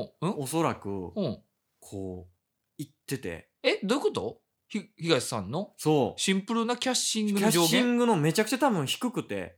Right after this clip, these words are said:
Speaker 1: あ、
Speaker 2: 上限が。
Speaker 1: あ、
Speaker 2: だから一万、一万ずつとかぐらい下ろしてるから、二万ぐらいはまあ下ろしてるんやけど、多分。
Speaker 1: あー、なるほど、なるほど、
Speaker 2: それ分しか枠が、
Speaker 1: なるほど。
Speaker 2: キャッシング枠なくて。
Speaker 1: ちっ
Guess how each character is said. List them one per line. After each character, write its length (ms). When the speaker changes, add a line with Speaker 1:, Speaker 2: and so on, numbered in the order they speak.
Speaker 1:
あ、 60
Speaker 2:
上 200
限 240
が。 220
Speaker 1:
あ、 200
Speaker 2:
だ 100
か 40
ら 80
一 280
万、 260
一 180
万 140
ず 80
つ 80
と 100
か 60
ぐ 100
ら 80
い 60
下 100
ろ 80
し 60
て 80
る 60
か 100
ら、 40
二 120
万 180
ぐ 60
ら 80
い 40
は 60
ま 140
あ 20
下 80
ろ 60
し 80
て 80
る 80
ん 160
や 100
け 80
ど、 80
多 120
分。 40
Speaker 1:
あ 440
ー、 20
な 80
る 60
ほ 40
ど、 60
な 80
る 100
ほ 80
ど、 20
Speaker 2:
そ 120
れ 160
分 320
し 100
か 300
枠 40
が、 60
Speaker 1:
な 60
る 160
ほ 60
ど。 60
Speaker 2:
キ 120
ャ 40
ッ 40
シ 200
ン 80
グ 60
枠 220
な 220
く 160
て。 200
Speaker 1:
ち 220
っ 40